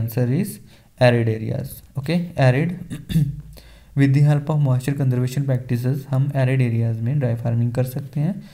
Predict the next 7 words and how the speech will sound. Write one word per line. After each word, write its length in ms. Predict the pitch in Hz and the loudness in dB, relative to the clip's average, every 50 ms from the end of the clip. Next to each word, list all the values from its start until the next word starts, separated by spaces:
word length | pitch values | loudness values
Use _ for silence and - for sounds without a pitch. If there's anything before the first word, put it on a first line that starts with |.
| - - - _ - - - - | -20 -20 -20 _ -20 -8 -2 2
Alternate 520 | 131 131 131 131 147 147 156 160 156 147 | 4 4 4 4 2 0 0 0 0 0
land 280 | 135 131 131 139 139 139 | 2 2 2 2 2 0
use 220 | 139 139 135 131 | 0 -2 -2 -2
system 320 | 123 127 - - 131 139 143 139 - - 139 | -4 -4 -4 -4 -4 -4 -4 -6 -6 -2 0
is 160 | 131 127 127 131 131 - - - - - | 0 2 0 0 -6 -10 -14 -18 -18 -8
suggested 800 | - 131 131 117 117 113 113 113 - - 139 151 143 - - 135 | -4 -4 -2 0 0 -2 -2 -4 -4 -4 -4 -4 -4 -4 -4 -2
in 160 | 123 120 123 | 0 0 0